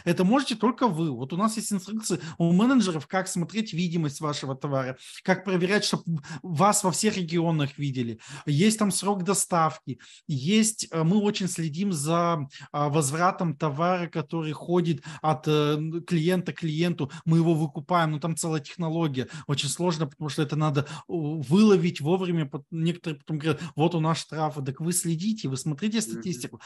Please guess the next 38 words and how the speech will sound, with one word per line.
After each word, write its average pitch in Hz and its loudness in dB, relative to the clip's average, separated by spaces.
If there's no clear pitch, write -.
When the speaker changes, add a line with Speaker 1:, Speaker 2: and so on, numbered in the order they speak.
Speaker 1:
вы 156 2
смотрите 175 2
тот 190 -8
товар, 180 2
который 180 -4
у 170 -2
вас 160 -2
хождение 156 2
есть. 120 -6
Ну, 180 6
то 233 6
есть, 214 4
э, 196 4
на 196 4
самом 220 6
деле 208 4
можно 190 0
там 165 0
часами 202 0
говорить 175 -2
про 170 -8
маркетплейс, 175 0
как 151 -4
делать, 214 0
но 170 0
самое 214 2
главное 170 -2
в 143 -12
команде 147 -2
сейчас, - -10
их 180 0
надо 165 4
учить. 139 -2
Speaker 2:
Учить. 143 2
Speaker 1:
Ребят 208 0
надо 143 2
прямо 135 -2
учить, 170 -2